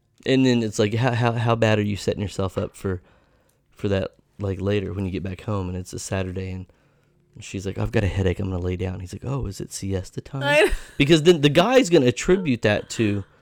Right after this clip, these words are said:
Speaker 1: this was the best time ever. We were having sex in the middle of the day. Why don't we do that all the time?
Speaker 2: Yeah.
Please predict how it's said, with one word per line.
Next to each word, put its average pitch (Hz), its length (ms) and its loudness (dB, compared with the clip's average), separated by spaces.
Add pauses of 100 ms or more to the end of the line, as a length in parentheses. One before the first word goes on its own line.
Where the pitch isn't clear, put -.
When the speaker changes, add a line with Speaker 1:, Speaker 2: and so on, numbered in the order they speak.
(340)
Speaker 1:
this 143 160 2
was 147 120 -4
the 123 80 2
best 110 260 2
time 107 240 -2
ever. 135 260 -4
We 113 140 -2
were 123 100 4
having 131 260 2
sex - 260 -4
in 147 60 -2
the - 20 0
middle 131 140 -2
of 147 40 -2
the 165 60 -2
day. 151 100 2
Why 123 140 4
don't 117 100 2
we 127 80 0
do 123 140 -2
that 123 120 0
all 117 140 0
the 113 120 -2
time? 151 300 -6 (100)
Speaker 2:
Yeah. 175 520 -14